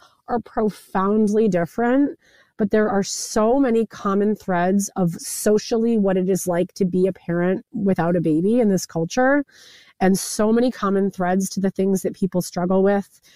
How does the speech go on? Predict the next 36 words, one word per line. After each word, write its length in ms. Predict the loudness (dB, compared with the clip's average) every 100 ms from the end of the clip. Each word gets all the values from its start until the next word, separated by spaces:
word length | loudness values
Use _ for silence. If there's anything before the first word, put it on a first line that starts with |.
| -20 _ -2
in 180 | 0
just 240 | 2 -2 -2
figuring 320 | 0 2 2
out 140 | 0
how 160 | -2 -2
to 80 | 0
live 220 | 0 0
with 140 | 0
this 220 | -2 -6 -4
grief. 760 | 0 2 2 -2 -8 -20 -20 _ -20 _ _ -4
Um, 580 | 0 2 2 0 -2 -6 -2
and 120 | 0
that's 240 | 2 0 -2
been, 400 | 0 2 0 0
you 100 | 0
know, 100 | 0
those 180 | 0 0
are 120 | 0
very, 320 | 2 2 2
very 240 | 2 0 -2
powerful 720 | -4 -4 -4 -4 -2 0 0
and 260 | 2 2
really 220 | 2 2 0
strong 440 | 0 -2 0 2
relationships 720 | 2 2 0 0 -2 -4 -6
come 160 | -2 0
out 140 | 2
of 100 | 0
that. 340 | 2 2 0 -4 _ -20 -20 _ _
Um, 460 | 0 2 2 0 -4 -6
certainly 440 | 0 2 2 0
also 420 | 0 -2 0 0
in 100 | 2
the 100 | 0
community 360 | 0 0 0 -2
co-, 240 | -6 -12